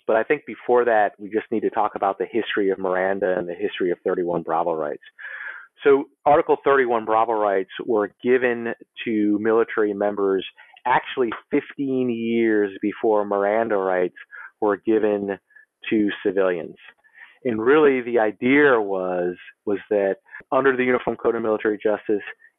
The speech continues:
in the military, commanders have a lot of authority, and the commanders could actually coerce people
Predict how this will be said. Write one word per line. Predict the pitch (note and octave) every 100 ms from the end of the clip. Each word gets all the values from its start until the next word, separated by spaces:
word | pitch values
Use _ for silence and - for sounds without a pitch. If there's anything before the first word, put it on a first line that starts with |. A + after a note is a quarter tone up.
| _
in | D3 C#3
the | C3
military, | B2 A#2 A2+ - A2+ A2 G#2+ G#2 G2+ - - - - -
commanders | A#2+ C3 C#3+ A#2+
have | A#2+ A#2
a | A2+
lot | A2+ A#2
of | A#2
authority, | - D3+ C3 E2 - _ _ _ _ _ -
and | A#2+
the | A2
commanders | - A2+ A#2 B2+ A#2+ A2
could | A#2+
actually | A2+ A2+ A2+ - -
coerce | A2 A2 A#2+ B2 G#2+ - - _ _ _
people | - C3 - A2 G#2